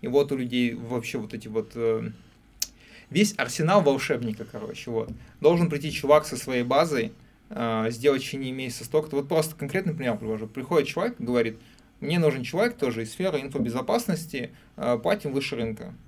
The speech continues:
на двадцать процентов. Я говорю, о, двести тысяч оклад получается. Он такой,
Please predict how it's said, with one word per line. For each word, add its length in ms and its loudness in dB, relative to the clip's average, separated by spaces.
на 240 -8
двадцать 300 4
процентов. 400 -4
Я 100 0
говорю, 200 -2
о, 60 2
двести 280 -4
тысяч 260 -8
оклад 280 -4
получается. 560 -6
Он 100 -6
такой, 340 -4